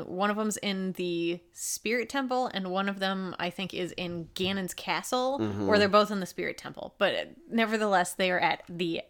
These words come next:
Speaker 1: very end of the game. Like, the last ten percent of the game is when you need the Bombchus.
Speaker 2: Yep.
Speaker 1: They're so pointless, and they're so cool.
Speaker 2: More Bombchus.
Speaker 1: They're so pointless.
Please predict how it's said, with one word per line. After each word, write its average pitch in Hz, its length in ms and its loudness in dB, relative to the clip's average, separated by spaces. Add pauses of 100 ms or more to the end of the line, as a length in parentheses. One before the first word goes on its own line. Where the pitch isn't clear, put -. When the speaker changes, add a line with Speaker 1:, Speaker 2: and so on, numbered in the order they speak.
(120)
Speaker 1:
very 208 440 6
end 190 200 2
of 160 120 -6
the 170 80 -8
game. - 260 -4
Like, 160 160 -10
the 175 80 -4
last 175 340 2 (160)
ten 226 300 2
percent 185 400 -2
of 160 100 -8
the 175 80 -4
game - 280 -8
is 175 120 -8
when 170 160 -4
you 165 100 -6
need 165 180 -8
the - 80 -6
Bombchus. - 720 -6 (120)
Speaker 2:
Yep. 127 200 4 (1000)
Speaker 1:
They're 208 100 -8
so 202 240 -8
pointless, 165 500 -12
and 196 140 -8
they're 214 80 -8
so - 460 -12
cool. 214 400 -8 (1080)
Speaker 2:
More 104 160 0
Bombchus. 80 640 -4
Speaker 1:
They're 202 80 -12
so 233 200 -10
pointless. - 680 -10